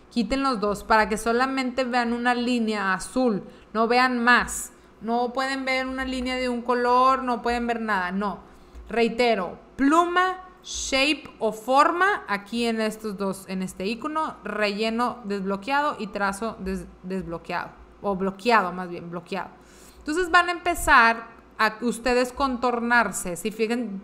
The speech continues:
no se preocupen si no, si no están viendo bien. Voy a hacer un zoom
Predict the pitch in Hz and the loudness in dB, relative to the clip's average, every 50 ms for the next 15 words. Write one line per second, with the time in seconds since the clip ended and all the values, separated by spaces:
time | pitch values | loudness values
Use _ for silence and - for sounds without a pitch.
0 | - - - 185 220 240 247 247 330 320 320 311 311 - 262 247 - - 254 254 | -14 -14 -8 -4 -2 0 0 0 -2 -2 0 -2 -2 0 -2 -4 -2 -2 -2 -2
1 | 262 247 254 226 214 208 208 - - - - - - - - - - 220 220 214 | -2 -4 -4 -4 -2 -2 -4 -4 -6 -12 -18 -20 -20 -20 -14 -8 -4 -2 -2 -2
2 | 220 - 240 233 226 233 233 226 226 226 214 202 185 175 170 165 170 180 185 196 | 0 -2 0 0 2 0 0 2 0 0 0 0 -4 -6 -6 -10 -8 -6 -4 -2
3 | 208 220 240 233 - 254 247 247 254 262 262 262 - - 262 226 196 180 170 175 | 0 0 0 0 0 -2 -2 -2 -2 -2 -4 -4 -6 -4 -4 -2 -2 -4 -6 -8
4 | 185 | -10